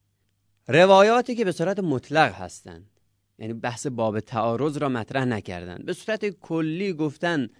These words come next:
امر کردن به اخذ به اون روایاتی که مخالف عامه هستند و امر کردن به ترک اون روایاتی که موافق عامه هستند.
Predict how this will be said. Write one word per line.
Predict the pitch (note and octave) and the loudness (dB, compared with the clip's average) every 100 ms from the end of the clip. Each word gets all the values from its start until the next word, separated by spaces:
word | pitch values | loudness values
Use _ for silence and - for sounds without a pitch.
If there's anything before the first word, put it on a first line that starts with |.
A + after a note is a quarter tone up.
| _ _ - | _ _ 2
امر | F3+ G#3 D#3+ B2 | 4 6 4 0
کردن | C3+ A#2 A2 A2 G#2 G#2 | 0 -2 -2 -4 -6 -4
به | A2 - | -2 0
اخذ | G3 G3 C3+ B2 | 2 2 0 -4
به | A2+ B2+ | -2 0
اون | F3+ D3+ | 0 -2
روایاتی | A#2 B2+ C3+ C3+ F3+ A#3+ G#3+ | 0 0 2 2 2 2 0
که | F#3 | -2
مخالف | B2 G#2 G2 F#2 | -2 -2 -6 -6
عامه | F#2 F#2 F#2 | -8 -8 -8
هستند | F2+ - F#2+ F2 _ _ _ _ _ _ _ - | -10 -10 -12 -12 _ _ _ _ _ _ _ -16
و | A#2 C3 D3 | -2 0 4
امر | A3 A#3+ G#3+ D#3+ | 6 6 4 0
کردن | - C#3+ C#3 B2+ C3 B2 | -2 0 0 0 -2 -4
به | - F3+ | -4 -6
ترک | - A#3 A#3+ - D#3+ | -2 0 0 -2 -4
اون | C#3+ G3+ | -2 0
روایاتی | D3 C3+ D3+ E3 E3+ F#3 B3+ C4 B3 | 0 0 2 4 4 4 2 0 -4
که | B3+ C4 | -6 -2
موافق | D3+ D3 C3 B2+ E3 | 4 6 6 4 0
عامه | A#2 G#2+ G#2 G2+ | 0 -2 -2 -4
هستند. | G#2 - B2+ C3 | -8 -8 -10 -12